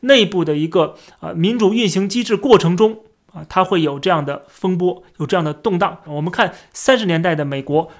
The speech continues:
六十年代的美国啊，那时候看起来啊，三十年代的时候感觉好像德国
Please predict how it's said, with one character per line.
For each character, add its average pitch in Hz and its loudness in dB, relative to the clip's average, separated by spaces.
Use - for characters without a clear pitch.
六 294 2
十 190 0
年 180 0
代 180 0
的 160 0
美 143 -4
国 143 -6
啊， 151 -14
那 330 2
时 247 2
候 254 8
看 - 2
起 156 -4
来 135 -6
啊， - -20
三 - 6
十 285 8
年 233 4
代 240 2
的 196 2
时 180 -4
候 185 2
感 151 -2
觉 170 -2
好 - 2
像 220 0
德 226 6
国 - -2